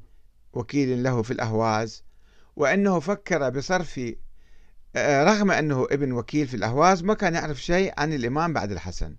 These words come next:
وأنه فكر بصرف ما لديه من أموال على مل-،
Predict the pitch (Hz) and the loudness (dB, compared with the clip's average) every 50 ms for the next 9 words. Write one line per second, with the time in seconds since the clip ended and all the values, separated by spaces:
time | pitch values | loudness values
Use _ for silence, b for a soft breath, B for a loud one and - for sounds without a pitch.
0 | - - - - b b b b b b b b b b b - 147 - - 214 | -18 -20 -20 -20 b b b b b b b b b b b -2 0 2 2 2
1 | 220 214 190 165 139 202 208 - - 185 160 151 131 143 - - 196 180 - - | 2 2 2 2 0 -2 -4 -2 0 0 0 0 -2 -4 -2 -2 -2 -2 -2 -4
2 | 156 143 139 131 127 123 127 127 160 170 147 135 123 120 120 - 110 117 127 143 | -6 -4 -4 -4 -4 -2 -2 0 0 0 0 0 -2 -4 -4 -4 -4 -4 -2 -2
3 | 156 165 165 165 165 170 160 - - - 139 151 156 139 123 117 117 117 113 113 | -2 -2 -2 -2 -4 -4 -6 -8 -8 -6 -4 -4 -2 -2 -4 -4 -4 -4 -4 -6